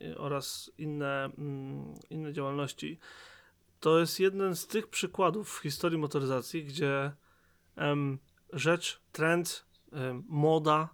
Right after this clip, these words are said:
em, z tego naszego świata, tego, który najbardziej kochamy i tak dalej,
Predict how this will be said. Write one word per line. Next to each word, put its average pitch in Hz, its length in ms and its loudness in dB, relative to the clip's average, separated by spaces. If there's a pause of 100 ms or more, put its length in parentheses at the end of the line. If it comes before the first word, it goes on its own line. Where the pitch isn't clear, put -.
(420)
em, 131 380 -4
z - 120 -12
tego 151 200 2
naszego 151 360 0
świata, 123 320 -6
tego, 135 260 -6
który 139 380 -2
najbardziej 131 580 -4
kochamy 131 400 -8
i 123 40 -8
tak 135 120 -8
dalej, 139 260 -6